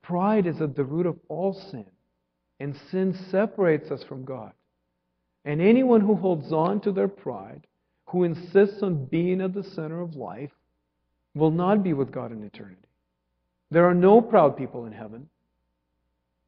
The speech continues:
When you want to be with God, you need to humble yourself. And if you don't do that, you cannot be with God. And yes, you will see consequences of pride in this life.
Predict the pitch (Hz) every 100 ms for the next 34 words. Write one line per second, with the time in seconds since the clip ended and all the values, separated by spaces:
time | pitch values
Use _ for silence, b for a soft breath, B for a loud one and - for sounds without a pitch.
0 | _ _ _ _ _ _ _ _ _ _
1 | _ - 156 160 165 190 190 190 185 147
2 | 113 107 113 - 135 147 127 143 120 107
3 | - - - _ _ _ _ _ _ 135
4 | 135 135 160 185 254 226 208 247 160 104
5 | - _ _ _ _ _ 147 165 - 185
6 | 156 156 160 143 156 151 - 117 107 _
7 | _ _ _ _ - 170 165 185 220 220
8 | 220 208 190 - 190 175 175 175 180 180
9 | 175 170 170 160 - 165 165 156 151 151
10 | 123 104